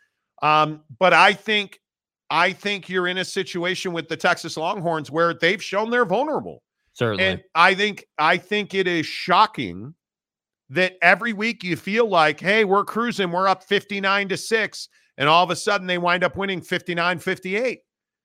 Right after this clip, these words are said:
Speaker 1: And they just go to sleep in the second half, and Iowa State will beat you. Iowa State does not get the credit or the respect that they deserve, and certainly I've been guilty of that with,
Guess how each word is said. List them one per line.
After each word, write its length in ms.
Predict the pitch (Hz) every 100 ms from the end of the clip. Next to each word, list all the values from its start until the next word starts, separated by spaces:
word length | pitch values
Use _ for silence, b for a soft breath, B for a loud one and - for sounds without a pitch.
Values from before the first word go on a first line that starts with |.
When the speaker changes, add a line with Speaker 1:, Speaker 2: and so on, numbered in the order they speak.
| _ _ -
Speaker 1:
And 260 | 190 196 185
they 140 | 190
just 300 | - 214 -
go 160 | 151 180
to 80 | 196
sleep 340 | 180 208 202
in 80 | 208
the 80 | 196
second 320 | 208 202 175
half, 300 | 220 226 -
and 120 | 185 170
Iowa 340 | 156 190 233 247
State 360 | - 175 165
will 100 | 220
beat 260 | 185 247 294
you. 260 | 190 80 - _ _ _ _ -
Iowa 300 | 156 220 226
State 300 | - 226 220
does 160 | 185 139
not 240 | 165 180
get 100 | 214
the 80 | 190
credit 380 | 190 185 196 196
or 60 |
the 100 | 190
respect 420 | 175 - 175 170
that 140 | 180 165
they 120 | 165
deserve, 340 | 180 170 214
and 100 | 170
certainly 400 | - 185 180 185
I've 180 | 185 190
been 140 | 202 170
guilty 340 | 202 240 202
of 140 | 175
that 200 | 151 143
with, 180 | 156 147